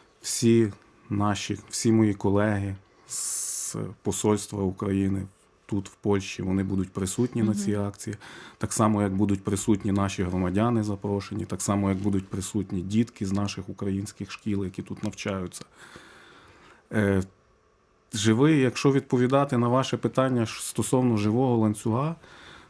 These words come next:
Speaker 1: то живий ланцюг є, напевно, таким одним з самих сміливих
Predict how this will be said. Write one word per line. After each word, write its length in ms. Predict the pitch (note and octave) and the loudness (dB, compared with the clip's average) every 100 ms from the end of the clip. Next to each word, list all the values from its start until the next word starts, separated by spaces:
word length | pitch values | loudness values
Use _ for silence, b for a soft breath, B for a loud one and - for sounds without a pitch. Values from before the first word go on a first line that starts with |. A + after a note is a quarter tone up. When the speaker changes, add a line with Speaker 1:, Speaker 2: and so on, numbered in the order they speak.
| _ | _
Speaker 1:
то 100 | A2 | 0
живий 340 | G2+ A2 C#3 | 4 4 6
ланцюг 460 | D3 A#2+ A2 D3+ D3+ | 6 4 2 0 2
є, 160 | A#2+ A#2+ | 2 2
напевно, 920 | A#2+ A2+ - _ - C3 B2 A#2 G#2 G2 | 2 0 -10 _ -2 0 4 2 2 0
таким 400 | G2+ B2+ A#2+ G#2+ | -4 2 4 4
одним 320 | G#2+ B2 A2+ | 4 4 2
з 40 | |
самих 440 | - A#2 A2+ G2+ - | 2 2 4 2 -2
сміливих 840 | - G#2+ A2+ B2+ D3 C#3+ G#2 - | 0 4 6 6 6 6 2 0